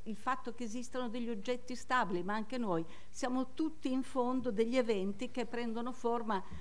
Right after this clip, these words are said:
negli incontri interattivi, dinamici e transitori. C'è una mutevolezza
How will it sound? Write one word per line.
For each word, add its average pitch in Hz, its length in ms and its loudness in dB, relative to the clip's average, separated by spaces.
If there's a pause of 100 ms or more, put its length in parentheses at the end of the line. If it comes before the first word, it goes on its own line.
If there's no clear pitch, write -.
(180)
negli 233 260 4
incontri 226 600 2
interattivi, 233 680 -2
dinamici 185 520 0
e 190 40 -2
transitori. 185 640 -2
C'è 226 140 -4
una 214 200 -2
mutevolezza 202 960 -2